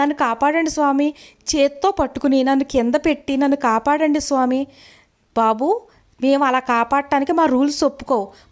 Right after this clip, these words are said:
మా మహిమలు మా కోసం ఉపయోగించుకోం, డైరెక్ట్గా నిన్ను కాపాడటం కుదరదు. ఆ ముడి తీసేవయ్యా."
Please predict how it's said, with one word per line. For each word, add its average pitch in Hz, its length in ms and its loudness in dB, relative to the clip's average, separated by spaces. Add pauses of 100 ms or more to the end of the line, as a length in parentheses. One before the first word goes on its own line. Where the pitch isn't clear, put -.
మా 240 160 0
మహిమలు 254 480 2
మా 349 180 0
కోసం 254 320 0
ఉపయోగించుకోం, 262 720 0
డైరెక్ట్గా 220 520 -2
నిన్ను 294 200 0
కాపాడటం 240 540 -2
కుదరదు. 233 440 -2 (420)
ఆ 330 60 0
ముడి 277 240 2
తీసేవయ్యా." 330 880 0